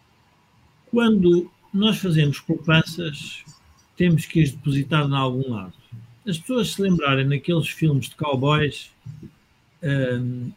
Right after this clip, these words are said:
e os bancos, o que é que eram basicamente? Os bancos, basicamente, o mais importante era a casa forte, era onde ficava o dinheiro depositado. E, portanto, esse dinheiro ficava ali parado e o que as pessoas queriam era a garantia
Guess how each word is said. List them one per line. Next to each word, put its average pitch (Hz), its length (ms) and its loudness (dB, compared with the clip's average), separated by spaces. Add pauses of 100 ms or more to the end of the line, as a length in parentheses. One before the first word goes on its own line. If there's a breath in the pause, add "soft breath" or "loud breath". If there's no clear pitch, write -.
(140)
e 147 120 4
os 120 120 2
bancos, 160 420 4
o 135 80 -6
que 156 120 0
é 139 60 2
que - 120 -2
eram 143 200 2
basicamente? 139 720 0 (640)
Os 120 80 -6
bancos, 143 220 0
basicamente, 151 600 0
o 170 40 2
mais 151 340 6
importante 160 540 -4
era 160 160 2
a - 20 0
casa 160 360 0
forte, 139 380 -4 (400)
era 139 140 2
onde 139 160 -2
ficava 143 400 -2
o 143 100 2
dinheiro 139 720 2
depositado. 104 680 -10 (920)
E, - 40 -18
portanto, 147 340 -8
esse - 220 -6
dinheiro 165 240 2
ficava 123 420 -8
ali 131 140 -2
parado 190 500 -2 (720)
e 147 120 6
o 143 60 4
que 160 100 -2
as 147 120 0
pessoas 175 480 2
queriam 190 500 0
era 165 220 2
a 165 160 0
garantia 156 1080 2